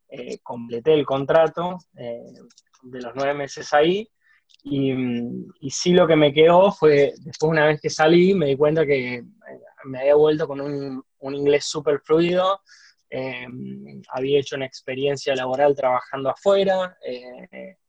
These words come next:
había trabajado en un tema técnico especializado,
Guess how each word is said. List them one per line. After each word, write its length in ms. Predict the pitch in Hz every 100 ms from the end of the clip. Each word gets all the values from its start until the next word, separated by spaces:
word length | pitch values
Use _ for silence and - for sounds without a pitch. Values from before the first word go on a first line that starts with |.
| _ _
había 240 | - 131 135
trabajado 460 | 127 120 - 139
en 80 | 139
un 120 | 131
tema 440 | 127 135 135 123 120 120 117 120 117 120
técnico 360 | - 139 135 127
especializado, 880 | - 117 - 135 135 175 185 208